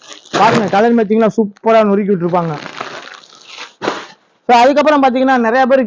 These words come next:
கிரேப் சேலை வேணும், கிரேப் சேலை வேணும்னு சொல்லிக்கிட்டு கேட்டுக்கிட்டே இருந்தீங்க. So கிரேப்புமே பாத்தீங்கன்னா இருநூத்தி நாற்பது ரூபாயிலிருந்து ஸ்டார்ட் பண்ணி so முன்னூத்தம்பது ரூபா வரைக்கும் நம்ம கே எம் சேல்ஸ்ல சூப்பரா உட-, உடைச்சு வச்சிருக்கேன். அதுலயும் பாத்தீங்கன்னா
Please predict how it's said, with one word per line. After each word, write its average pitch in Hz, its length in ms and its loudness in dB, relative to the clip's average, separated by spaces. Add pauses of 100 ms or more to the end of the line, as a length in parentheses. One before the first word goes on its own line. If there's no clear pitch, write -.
கிரேப் 254 280 2
சேலை 240 220 4
வேணும், 226 240 2
கிரேப் 233 260 2
சேலை 226 140 4
வேணும்னு 208 240 0
சொல்லிக்கிட்டு 190 320 0
கேட்டுக்கிட்டே 196 380 0
இருந்தீங்க. 175 260 -2 (120)
So 196 120 -4 (160)
கிரேப்புமே 220 360 2
பாத்தீங்கன்னா 190 440 -2
இருநூத்தி 214 440 0
நாற்பது 190 380 -2
ரூபாயிலிருந்து 196 320 -2
ஸ்டார்ட் 185 300 -2
பண்ணி 180 200 2 (460)
so 180 80 2
முன்னூத்தம்பது 220 560 -2
ரூபா 214 100 4
வரைக்கும் 196 300 0
நம்ம 175 100 -4
கே 180 140 0
எம் 196 140 -2
சேல்ஸ்ல 185 400 0
சூப்பரா 185 460 0 (500)
உட-, 185 240 0
உடைச்சு 185 260 -2
வச்சிருக்கேன். 180 480 0 (240)
அதுலயும் 226 320 2
பாத்தீங்கன்னா 208 300 0